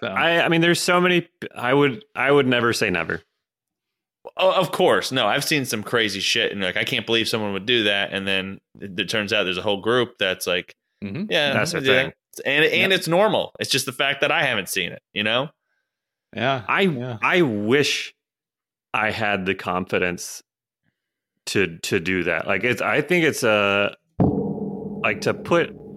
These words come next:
Speaker 2: like, there's nothing, there's no more vulnerable thing than to put nude photos of your entire body.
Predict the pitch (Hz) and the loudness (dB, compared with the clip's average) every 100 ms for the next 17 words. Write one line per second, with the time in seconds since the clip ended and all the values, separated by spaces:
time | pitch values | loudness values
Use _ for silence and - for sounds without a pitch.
0 | - - - - 139 165 160 175 170 180 | -20 -20 -20 -8 -4 0 0 2 0 0
1 | 175 135 156 143 151 160 170 156 156 156 | 0 0 0 0 0 2 2 2 2 0
2 | 107 107 131 151 147 147 143 123 170 104 | 0 0 2 2 2 0 0 0 2 0
3 | 95 120 - 156 - - 113 107 107 120 | 0 0 0 -2 -2 -8 -6 0 2 4
4 | 147 175 139 - 143 165 110 101 98 98 | 6 4 2 0 2 4 4 4 2 0
5 | 104 104 104 - 117 147 151 143 139 160 | 2 2 0 -2 -2 0 0 0 0 0
6 | 92 170 | -2 -4